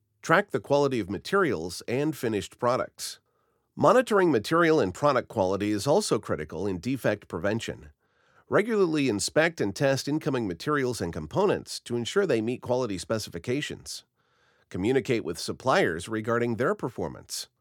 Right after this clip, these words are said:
Implement quality control checks at different production stages to detect defects early. Use M R P software to consistently track the quality of both incoming and manufactured goods. Four,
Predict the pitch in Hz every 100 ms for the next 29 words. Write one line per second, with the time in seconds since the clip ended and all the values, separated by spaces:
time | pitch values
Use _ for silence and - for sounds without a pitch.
0 | _ _ 101 107 101 107 95 - 117 113
1 | 95 101 85 127 196 - 87 87 - 98
2 | 151 165 180 180 151 175 180 156 - 95
3 | - - - - 110 104 - 185 - 131
4 | 196 - 92 - 120 127 73 69 - _
5 | _ _ - 98 95 101 98 90 - 202
6 | 233 98 87 - 80 87 - - 104 -
7 | 202 - 180 139 - 135 131 - - 165
8 | 175 113 85 101 98 101 160 151 151 151
9 | 156 - _ 113 156 147 123 101 - 131
10 | - 73 - 104 76 - - - _ _
11 | _ _ _ _ - 202 135 71